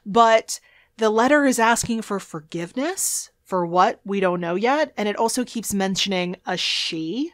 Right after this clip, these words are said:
Then we're introduced to a perfectly ordinary English woman named Helen, who lives in Prague, where this is all taking place. She's lived there for about twenty years. She works as a translator, I think just for businesses, for corporations.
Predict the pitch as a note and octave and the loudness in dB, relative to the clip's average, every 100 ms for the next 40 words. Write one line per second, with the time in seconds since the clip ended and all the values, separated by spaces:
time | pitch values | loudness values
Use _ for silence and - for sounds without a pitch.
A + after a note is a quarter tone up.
0 | - B3+ E4 E4+ C#4 C#4 C4+ B3 B3 A#3+ | 0 2 2 0 0 0 0 0 0 -2
1 | - - A#3 A3 - G3+ G#3 B3 B3 C4 | -4 -4 -4 -4 -2 -2 -2 -2 -2 -2
2 | B3+ A#3 - G#3 G3+ G#3 G#3 G3+ G3+ G3+ | -6 -8 -4 0 2 0 -2 -2 -2 -4
3 | G3 G3+ G#3 G#3 - G#3 G#3 G3+ G3 F3+ | -4 -2 -2 -2 -2 -2 0 0 -2 -2
4 | F3+ - G#3 G3+ G3+ B3 C4 - F#3+ F3 | -4 -4 -2 -2 -4 -4 -8 -6 -2 -2
5 | E3+ F3+ F3 F3+ F3+ F3+ E3+ E3+ E3 E3 | 0 0 0 -4 -2 2 2 2 -4 -6
6 | E3 F3 E3 E3 E3+ D3+ E3 D#3 G3+ F#3+ | -6 -8 -6 -8 -10 -14 -14 -8 -4 -2
7 | F#3 - - - - - F#3+ D#3+ F3 D#3 | 0 -2 -6 -12 -16 -8 -6 -2 -2 -2
8 | F3+ E3+ E3 E3+ D#3 D#3+ - - D#3 D#3 | 0 0 -2 -4 -4 -6 -8 -12 -12 -6
9 | G3+ G3 F#3+ F#3 - F#3 E3+ F3 E3 D#3+ | 0 0 0 0 -2 -4 -6 -6 -8 -8
10 | - - E3 D#3+ - D3 - C#3 E3 - | -8 -10 -10 -8 -10 -10 -8 -8 -10 -14
11 | D#3+ D#3 D#3 E3+ - - D3+ D3 - F3+ | -14 -12 -10 -10 -10 -8 -10 -10 -12 -2
12 | G3 G#3 G#3+ G#3+ G#3 - E3+ - F3 F#3 | 0 0 -2 -2 -4 -6 -10 -8 -8 -6
13 | F#3 F#3 G#3 G#3 A3 - | -8 -8 -10 -8 -8 -10